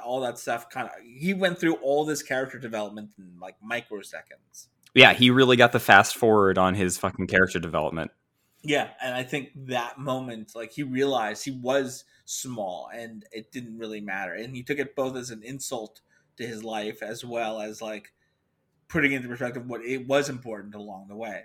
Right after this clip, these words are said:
Speaker 1: like, how much he did want those things. Like, it,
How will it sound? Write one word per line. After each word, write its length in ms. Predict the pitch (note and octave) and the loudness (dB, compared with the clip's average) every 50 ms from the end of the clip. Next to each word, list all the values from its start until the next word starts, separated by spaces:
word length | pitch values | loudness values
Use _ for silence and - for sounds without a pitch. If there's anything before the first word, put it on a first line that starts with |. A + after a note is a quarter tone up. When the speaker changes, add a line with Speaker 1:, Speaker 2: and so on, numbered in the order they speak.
| _ | _
Speaker 1:
like, 280 | E2 F2+ F2+ _ _ _ _ _ _ _ _ | -20 -20 -20 _ _ _ _ _ _ _ _
how 160 | - - A#2 | -6 -4 -4
much 220 | A2+ A#2 A#2 - - | -4 -4 -8 -8 -8
he 80 | B2+ | -10
did 280 | B2+ B2 C#3 C3 C3 B2+ | -6 -4 -4 -4 -4 -4
want 280 | A2+ G#2+ G2+ G2+ - | -10 -10 -10 -10 -12
those 240 | - F#2+ F#2 F#2 - | -12 -14 -14 -14 -16
things. 400 | - - G#2 - _ - _ - _ | -16 -18 -18 -18 _ -20 _ -20 _
Like, 80 | _ _ _ - | _ _ _ -16
it, 160 | B2 C3 - | -16 -16 -14